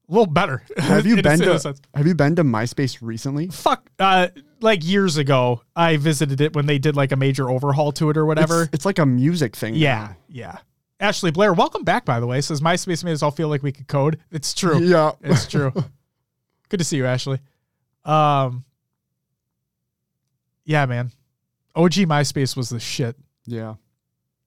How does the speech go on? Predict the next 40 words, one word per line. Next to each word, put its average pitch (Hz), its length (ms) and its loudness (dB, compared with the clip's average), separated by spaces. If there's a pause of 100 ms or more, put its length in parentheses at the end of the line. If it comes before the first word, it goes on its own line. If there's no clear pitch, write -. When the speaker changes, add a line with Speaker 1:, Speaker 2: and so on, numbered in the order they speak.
(100)
Speaker 1:
Maybe 202 220 2
it's - 140 -4
like 156 160 -2
rose-tinted 147 520 0
glasses, 135 520 0
but, 135 140 -6
like, 127 360 -10 (600)
Speaker 2:
Do 156 60 -4
you - 20 4
remember, 190 220 4
like, 185 180 2
the, 139 260 2
the 143 140 2
drama 127 580 0
of 131 120 0
your 123 100 0
top 123 260 -2
friends 120 360 -2
list? 131 360 -2 (800)
Like, 131 320 -6 (640)
was 147 100 -6
there 165 60 4
ever, 156 140 0
like, 139 200 0
pressure? 143 560 -2 (260)
Speaker 1:
Oh, 254 180 4
yeah, 208 200 2
because 170 260 0
your 170 80 0
top 180 260 0
friends 196 260 0
would 147 100 -4
show, 123 340 0 (320)
right? 151 140 0
Speaker 2:
Yeah, 147 160 4
on 156 220 4
your 151 120 6
Speaker 1:
Yeah, 143 80 2
Speaker 2:
page. 135 440 2
Speaker 1:
yeah. 135 200 -2